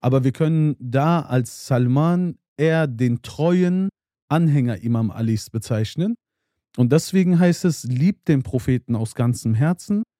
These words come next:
um ein Anhänger Alis zu sein." Das heißt, den Propheten zu lieben, ist viel, viel wichtiger, als jetzt Imam Ali zu we-, äh, zu lieben. Und das greife ich jetzt nicht umsonst auf, sondern ich würd gern dieses Vorurteil, was man gerne gegenüber, äh,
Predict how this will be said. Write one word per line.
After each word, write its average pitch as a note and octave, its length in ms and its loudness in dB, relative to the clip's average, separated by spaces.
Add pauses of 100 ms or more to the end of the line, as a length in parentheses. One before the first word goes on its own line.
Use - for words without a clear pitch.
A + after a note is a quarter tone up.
(380)
um G#3 280 0
ein C3+ 320 2
Anhänger D3 560 0
Alis D3 380 -2
zu A2+ 160 -8
sein." F#2+ 320 -6 (600)
Das - 220 2
heißt, F#3 400 2 (760)
den C3 240 0
Propheten F3 580 0
zu - 160 -2
lieben, F3+ 560 2
ist - 280 -4
viel, G#3+ 140 2
viel D#3 380 0
wichtiger, D3+ 680 -2 (520)
als B2+ 260 2
jetzt B2+ 180 0
Imam C3+ 240 2
Ali F3 220 4
zu - 180 -4
we-, G#2 260 -2
äh, B2 200 2
zu - 160 -8
lieben. G2+ 320 -2
Und A2 360 0
das B2 420 -2 (180)
greife D3+ 320 -2
ich - 100 -6
jetzt D3+ 200 -2
nicht E3 140 -2
umsonst D3+ 440 0
auf, F#3 240 0 (360)
sondern C3+ 280 2
ich C3 160 -4
würd D#3+ 240 -2
gern D#3+ 260 2
dieses C3+ 280 -4
Vorurteil, C3+ 720 0
was A2+ 200 -2
man A2+ 200 2
gerne B2 280 2
gegenüber, A#2 540 0
äh, G#2+ 140 0